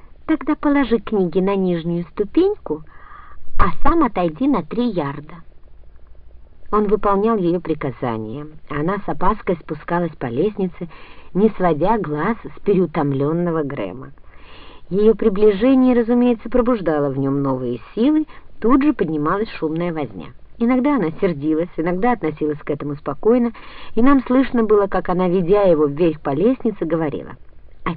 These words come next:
теперь, мой мальчик, пойдем, и ты выпьешь чаю. Я уверена, что ты проголодался». Забавно было смотреть, как она сидит рядом с Грэмом, пока он ест.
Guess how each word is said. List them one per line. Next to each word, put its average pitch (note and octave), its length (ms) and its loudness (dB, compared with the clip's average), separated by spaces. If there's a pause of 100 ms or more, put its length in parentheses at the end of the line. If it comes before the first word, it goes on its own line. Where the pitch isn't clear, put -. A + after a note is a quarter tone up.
теперь, D4+ 360 2
мой D4+ 180 6
мальчик, D3 640 -6 (320)
пойдем, G3 600 2
и F#3 120 -4
ты E3 180 -2
выпьешь C#4 400 2 (160)
чаю. E3+ 460 -2 (300)
Я D#3+ 160 4
уверена, E3+ 500 2
что E3 180 -2
ты E3+ 140 -6
проголодался». F#3+ 680 -4 (1900)
Забавно E3 520 0
было C3+ 260 -6
смотреть, D3 380 -2
как D3 200 -6
она D3 240 -4
сидит G3+ 280 -4
рядом F3+ 340 0
с - 0 -
Грэмом, F#3 500 -2 (320)
пока E3+ 320 0
он D3+ 180 0
ест. C#3 280 -10